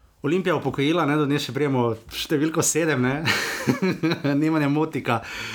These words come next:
si je izbral številko sedem. Klub je rekel, da takšne številke ne moreš upokojiti, že ga napisal: "Po pritisku navijačev se je ponovno upokojili," in izbral si je številko dvajset.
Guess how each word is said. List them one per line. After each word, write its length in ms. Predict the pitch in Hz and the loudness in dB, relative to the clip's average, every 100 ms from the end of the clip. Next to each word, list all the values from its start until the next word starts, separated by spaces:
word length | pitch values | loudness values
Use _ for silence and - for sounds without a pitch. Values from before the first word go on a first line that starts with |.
| - | -12
si 180 | - 135 | -2 2
je 80 | |
izbral 280 | 123 117 147 | 2 4 2
številko 400 | 147 143 147 151 | 2 2 0 0
sedem. 500 | 127 185 185 160 135 - - - | 0 0 2 2 0 -4 -14 -10
Klub 180 | - 170 | -2 0
je 100 | 165 | 2
rekel, 140 | 160 160 | 2 4
da 80 | |
takšne 240 | 143 151 135 | 2 0 0
številke 280 | 151 151 131 | 0 2 2
ne 120 | 123 | 2
moreš 320 | 180 202 170 | 2 2 2
upokojiti, 440 | 151 147 165 170 | 0 0 0 0
že 100 | 143 | 0
ga 100 | 147 | 2
napisal: 360 | 143 131 143 151 | 2 0 0 0
"Po 100 | 120 | -2
pritisku 460 | 110 120 156 - 139 | -2 -2 -2 -2 2
navijačev 440 | 123 127 143 139 | 4 4 2 0
se 100 | 127 | 0
je 60 | 110 | 0
ponovno 320 | 117 127 131 | 2 2 2
upokojili," 460 | 123 110 123 143 | -2 -2 0 2
in 80 | 123 | 2
izbral 260 | 107 113 120 | 2 0 0
si 120 | 127 | 0
je 100 | 113 | -2
številko 540 | - 120 117 117 117 135 | -2 -4 -2 -2 -2 -2
dvajset. 580 | 127 175 185 180 113 | 0 0 0 0 -2